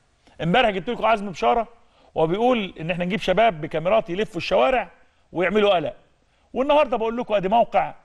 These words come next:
اسمه أو صفحة اسمها قاوم تطلع من تركيا. فإحنا بقول للأتراك: "ما إحنا كمان قادرين نعمل صفحة ومية صفحة وألف صفحة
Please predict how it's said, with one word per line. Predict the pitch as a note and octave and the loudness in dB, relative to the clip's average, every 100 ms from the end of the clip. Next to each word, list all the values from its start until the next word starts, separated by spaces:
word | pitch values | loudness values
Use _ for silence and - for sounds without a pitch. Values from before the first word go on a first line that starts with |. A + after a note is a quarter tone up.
| _ | _
اسمه | - D#3+ D#3+ D3+ - | -16 -10 -8 -8 -2
أو | D3 C#3+ C#3+ - | -2 -2 -6 -8
صفحة | - G#3+ - | -2 -2 -4
اسمها | C#3+ F3+ F#3 | -8 -2 0
قاوم | - B3 A#3+ F#3+ - _ _ - | 2 2 0 -6 -16 _ _ -8
تطلع | A3+ F#3+ | -2 -2
من | F3+ F3+ | -2 -4
تركيا. | E3+ G3+ E3+ B2 - _ _ _ _ _ _ | -4 -2 -2 -4 -18 _ _ _ _ _ _
فإحنا | G#3 B3 G#3+ G3 | 2 2 2 -2
بقول | G#3 A#3+ G3+ | 0 -4 -6
للأتراك: | D#3+ D#3+ - A#3+ A3 - - | -6 -6 0 0 0 -6 -6
"ما | G#3+ | -4
إحنا | A3 | -2
كمان | B3 B3+ | 0 -2
قادرين | A#3 G#3+ G#3 G#3+ | 0 0 0 -2
نعمل | G#3+ G#3 G#3 E3+ _ _ _ _ _ | -2 -2 -4 -8 _ _ _ _ _
صفحة | - B3 - A3 | 0 0 2 -2
ومية | G#3 F3+ D#3+ F3+ B3+ | -2 -4 -8 -8 -4
صفحة | - A#3+ - G3+ | 0 0 0 0
وألف | G3 A#3 - | 0 -2 -4
صفحة | F#3 - - A#3 G#3+ | -2 -2 0 -2 -2